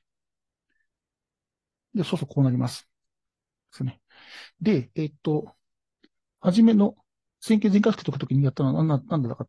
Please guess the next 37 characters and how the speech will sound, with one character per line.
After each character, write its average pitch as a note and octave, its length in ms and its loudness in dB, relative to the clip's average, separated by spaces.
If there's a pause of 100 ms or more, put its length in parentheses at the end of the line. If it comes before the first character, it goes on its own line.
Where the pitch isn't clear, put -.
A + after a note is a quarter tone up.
て - 80 -12
い A#2+ 40 -8
う - 40 -20
と、 C#3+ 160 -6
ま D3+ 80 -6
あ、 C#3+ 40 -8
こ G3+ 140 -2
の G#3+ 260 2 (460)
右 - 120 -4
辺 D#3 160 0
の B2 100 0
式 - 320 -4
を C#3+ 280 -2
X - 340 -10
に B2 80 -2
関 B2 200 -2
し - 80 -8
て C3+ 140 -8
整 C#3+ 220 0
理 B2 60 0
す B2+ 100 -4
る A#2+ 60 -2
と、 B2+ 60 -6
こ - 80 -2
れ D3 100 0
X - 360 -2
の D3+ 320 -2 (160)
二 D3+ 160 2
次 G3 80 0
式 - 200 -4
な B2 100 -2
ん B2+ 40 -4
で B2+ 80 -12
す - 80 -18
け C3 60 -8
ど B2+ 80 -6
も、 E3 260 -4